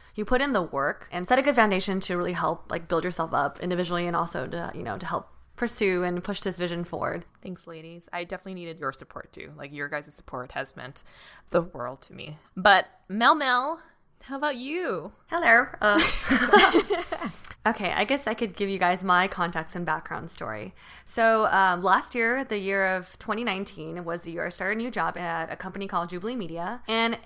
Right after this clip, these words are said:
Speaker 1: to a lot of people and to myself, this really was, like, a dream job because I finally was able to work in social media for a YouTube company that I truly believed in. I started in March, but at the end of twenty nineteen,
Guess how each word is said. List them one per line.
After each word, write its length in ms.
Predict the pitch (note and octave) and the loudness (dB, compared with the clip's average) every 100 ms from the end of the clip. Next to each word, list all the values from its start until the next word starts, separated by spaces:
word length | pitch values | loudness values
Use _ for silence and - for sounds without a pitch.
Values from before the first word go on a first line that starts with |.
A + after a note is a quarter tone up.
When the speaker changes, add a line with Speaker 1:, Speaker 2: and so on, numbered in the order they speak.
| - | -10
Speaker 1:
to 160 | B3+ | -4
a 40 | C4 | 0
lot 180 | C4 E4+ | 2 2
of 40 | |
people 220 | C#4 A#3+ | -2 -4
and 140 | A3 G#3 | -4 -4
to 80 | |
myself, 480 | G3+ F3+ - F3+ F3 | -6 -6 -2 -2 -2
this 240 | G3 G3 G#3 | -6 -8 -6
really 180 | G#3+ | -4
was, 300 | G#3+ F3+ E3+ | -2 -2 -2
like, 100 | E3+ | -6
a 60 | F3 | -10
dream 240 | E3+ E3+ | -10 -12
job 260 | E3 E3 E3 | -8 -6 -6
because 480 | F3+ - F3+ E3+ - - - | -6 -6 -4 -4 -8 -20 -10
I 120 | - G#3+ | -4 -2
finally 400 | A3 G3 A#3 A#3+ | 2 2 2 -2
was 160 | G3 | -4
able 280 | F3+ F3+ F#3 | -6 -4 -6
to 280 | F#3 G3+ E3+ | -6 -10 -4
work 260 | F3 G3 | -4 -4
in 140 | A3 A3 | -4 -4
social 260 | G3+ - | -4 -4
media 560 | G3 F3+ F3 F3 E3+ E3+ - | -8 -8 -6 -4 -2 -4 -4
for 180 | A3 | -2
a 80 | G#3+ | -2
YouTube 260 | G3 F#3 G3 | -4 -8 -8
company 300 | G3 F3 F#3 | -8 -6 -6
that 120 | E3 | -6
I 20 | |
truly 280 | D#3+ - E3+ | -8 -10 -10
believed 300 | D#3 A2+ B2+ | -10 -12 -14
in. 220 | D2 G2 - | -14 -16 -6
I 80 | G3+ | -4
started 260 | G#3+ A#3+ E4 | 0 0 0
in 60 | |
March, 460 | C4+ F3 G#3+ - - - | 0 0 -2 -10 -14 -6
but 140 | G#3+ F#3+ | -2 -2
at 80 | G#3 | -2
the 120 | C#3 | -4
end 160 | A#3+ D4+ | -4 -4
of 60 | |
twenty 240 | D4+ A3+ A#3 | -4 -6 -4
nineteen, 760 | G#3 F#3+ - F3+ F3 F3 F#3 | -6 -8 -12 -12 -12 -12 -10